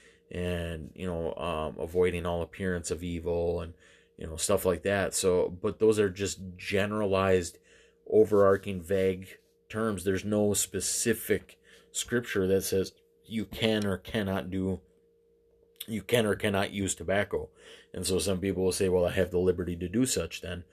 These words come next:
Or Christian music. Some people will say that, that certain types of music are sinful, uh, because of the beats or whatever. It's, they'll say it's demonic.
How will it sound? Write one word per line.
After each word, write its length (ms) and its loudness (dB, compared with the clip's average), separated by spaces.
Or 180 4
Christian 480 -2
music. 380 0
Some 180 -4
people 320 -6
will 140 2
say 240 2
that, 300 2
that 160 0
certain 260 -4
types 280 -4
of 100 -4
music 540 -2
are 140 -2
sinful, 560 -10
uh, 240 -4
because 320 -6
of 60 -8
the 60 -6
beats 460 -4
or 60 -6
whatever. 580 0
It's, 240 -10
they'll 280 -4
say 180 -2
it's 160 -8
demonic. 680 -4